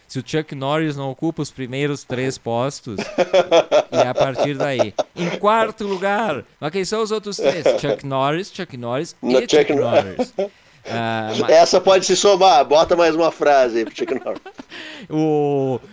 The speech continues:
Speaker 1: eu, eu lembro, assim, de cabeça do nosso glorioso, ah, Rambo, né, o Stallone.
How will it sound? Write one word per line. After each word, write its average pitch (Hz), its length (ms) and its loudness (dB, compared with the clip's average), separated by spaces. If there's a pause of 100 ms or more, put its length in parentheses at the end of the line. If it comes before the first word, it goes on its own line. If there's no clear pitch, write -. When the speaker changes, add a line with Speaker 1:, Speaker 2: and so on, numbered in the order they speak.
(140)
Speaker 1:
eu, 127 280 -2
eu 131 160 -4
lembro, 139 380 -2
assim, 131 220 -8
de 131 120 -10
cabeça 113 680 -6
do 104 300 -10
nosso 107 340 -10
glorioso, 107 920 -8 (200)
ah, 92 280 -10
Rambo, 151 460 -6
né, 107 220 -8
o 135 100 -8
Stallone. 113 760 -10